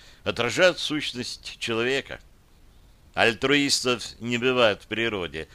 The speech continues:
а тем более в девственной, в дикой. Зато бывают люди, заставляющие себя жить в качестве альтруистов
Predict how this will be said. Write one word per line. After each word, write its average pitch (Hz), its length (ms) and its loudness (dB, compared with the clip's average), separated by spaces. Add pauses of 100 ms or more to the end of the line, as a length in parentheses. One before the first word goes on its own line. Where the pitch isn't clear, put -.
(220)
а 113 200 8
тем 120 220 0
более 120 300 2
в 101 220 -8
девственной, 92 720 -2
в 233 100 -16
дикой. - 380 -6 (520)
Зато 170 400 6
бывают 170 380 6
люди, 143 420 0 (240)
заставляющие 127 840 2
себя 123 300 2
жить 113 520 -4 (200)
в - 80 -20
качестве 113 500 4
альтруистов 120 760 -2